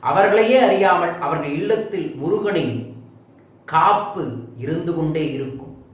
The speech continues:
முருகனின் ஆசீர்வாதம் முழுமையாக கிடைக்கும். நம் மனதுக்கு மன தைரியம் இயல்பாகவே கிடைக்கும். வரும் புதன்கிழமை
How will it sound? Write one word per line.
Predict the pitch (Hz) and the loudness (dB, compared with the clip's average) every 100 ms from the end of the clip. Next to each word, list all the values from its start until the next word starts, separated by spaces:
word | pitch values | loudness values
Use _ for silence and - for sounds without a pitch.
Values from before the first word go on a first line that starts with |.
| - - - | -20 -20 -8
முருகனின் | 165 233 247 208 160 135 | 0 2 4 2 0 -2
ஆசீர்வாதம் | 135 196 196 196 170 170 147 | 0 0 0 0 2 2 0
முழுமையாக | 131 175 196 180 170 147 | 0 0 0 0 -2 -4
கிடைக்கும். | - 127 139 135 120 123 - - - | -8 -8 -8 -8 -12 -12 -14 -20 -8
நம் | 135 135 131 | -6 -2 0
மனதுக்கு | 156 220 226 226 160 127 | 0 2 0 -4 -8 -6
மன | 113 165 190 | -4 -2 -2
தைரியம் | 147 151 202 175 139 | -2 -2 -2 -4 -2
இயல்பாகவே | 127 160 165 143 139 131 139 | -2 0 2 2 0 -6 -8
கிடைக்கும். | - 117 104 113 - - - _ _ _ - | -10 -12 -14 -16 -20 -20 -20 _ _ _ -10
வரும் | 113 147 165 - - - - - _ _ _ 120 | -2 0 0 -4 -10 -16 -20 -20 _ _ _ -8
புதன்கிழமை | 131 175 180 160 151 143 | -2 -2 0 2 2 0